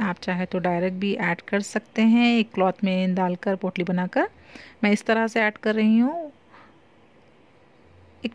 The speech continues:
पैन में मैं यहाँ पर एक ग्लास पानी और चाय की पत्ती ऐड कर कर बॉईल आने तक छोड़ दू-, रही हूँ। ये देखें, बॉईल आ चुका है। अब हम इसे स्ट्रेन कर लेंगे और ये पानी को हम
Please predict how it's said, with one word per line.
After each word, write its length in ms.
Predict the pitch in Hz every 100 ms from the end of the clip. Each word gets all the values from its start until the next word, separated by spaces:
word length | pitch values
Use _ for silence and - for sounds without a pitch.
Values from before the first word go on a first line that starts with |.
| -
पैन 280 | 202 190 185
में 200 | 196 190
मैं 180 | 190 190
यहाँ 200 | 190 190
पर 360 | 190 185 185 - _ _ - _ _
एक 100 | 202
ग्लास 300 | - 180 - -
पानी 380 | 180 175 220 381 480 208
और 380 | 185 180 190 - - - - -
चाय 160 | - 170
की 120 | 185
पत्ती 260 | 185 185 185
ऐड 180 | 180 -
कर 180 | 185
कर 220 | 190 277 370 -
बॉईल 220 | 180 175 175
आने 180 | 175
तक 180 | 170 175
छोड़ 240 | - 233 240
दू-, 200 | 233 214 -
रही 240 | 233 240
हूँ। 140 | 262
ये 720 | 392 - - - - - - 196
देखें, 240 | 214 285
बॉईल 200 | 208 190
आ 100 | 196
चुका 260 | 208 220 220
है। 180 | 240 247
अब 80 |
हम 120 | 226 196
इसे 200 | - 190
स्ट्रेन 300 | - 190 196
कर 120 | 196
लेंगे 360 | 208 220 262 339
और 200 | 247 202
ये 140 | 190
पानी 280 | 185 180 175
को 140 | - 202
हम 180 | 285